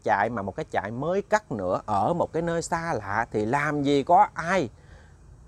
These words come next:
có người nào mà giữ lại được cho cái sự an toàn của chị Dũng. Thì tới đây gần như chị Dũng là, ờ,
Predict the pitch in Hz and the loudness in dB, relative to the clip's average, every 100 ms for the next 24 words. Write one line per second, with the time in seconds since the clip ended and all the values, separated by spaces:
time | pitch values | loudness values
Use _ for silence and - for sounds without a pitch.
0 | - 190 220 180 147 147 139 156 160 139 | -4 2 2 2 2 2 0 2 2 2
1 | 127 117 107 110 139 196 127 117 120 104 | 2 0 2 4 6 8 6 4 2 0
2 | - 156 - 101 110 - 156 160 147 110 | -2 -6 -4 -4 -4 -8 -10 -8 -4 -2
3 | 104 98 104 120 95 101 98 104 165 - | -2 -4 -6 -4 -4 -6 -4 -6 -8 -16
4 | - - 123 113 156 165 185 160 131 123 | -20 0 4 4 6 4 4 2 0 -2
5 | 135 120 127 131 98 107 110 95 139 113 | -4 -2 0 0 -2 -4 -2 -4 -2 -4
6 | 87 - - - 95 90 | -6 -12 -20 -12 -8 -8